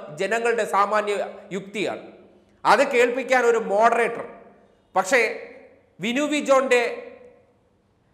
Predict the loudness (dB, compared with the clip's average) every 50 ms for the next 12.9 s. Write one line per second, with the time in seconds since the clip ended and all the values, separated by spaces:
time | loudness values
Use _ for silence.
0 | _ 0 2 2 4 2 2 2 2 2 0 0 0 -2 -2 -2 -4 -4 -4 -8
1 | -10 -10 -10 -16 -20 -20 -20 -20 -20 _ _ _ _ _ _ _ _ _ _ _
2 | _ _ _ _ _ _ _ _ 0 4 4 6 6 4 2 0 -4 -8 -2 2
3 | 2 2 4 2 -2 -4 -6 -6 -4 -4 -4 -4 -6 -8 -6 -6 -6 -8 -10 -16
4 | -20 -20 -20 _ _ _ _ _ _ _ _ _ 6 6 6 6 2 0 0 0
5 | 0 0 -2 -4 -6 -8 -10 -16 -20 -20 -20 -20 -14 _ 2 4 4 4 2 2
6 | -2 0 0 2 2 4 2 2 -2 -2 -4 -6 -8 -12 -14 -18 -20 -20 -20 _
7 | _ _ _ _ _ _ _ _ _ _ -2 0 2 2 0 2 4 2 2 2
8 | -2 -8 -12 -14 -16 -20 -18 -12 -10 -10 -6 -4 -4 -4 -2 -4 -4 -6 -6 0
9 | 2 4 6 6 4 2 0 -4 0 2 4 6 6 6 6 4 4 2 -2 -2
10 | -8 -12 -16 -18 -20 -20 -20 -20 _ _ _ _ _ 6 6 8 10 8 8 8
11 | 6 4 2 0 -4 -10 -14 -16 -20 -20 -20 -20 _ _ _ _ _ _ _ _
12 | _ _ _ 2 2 2 2 2 -2 0 0 0 0 -2 -6 -6 0 2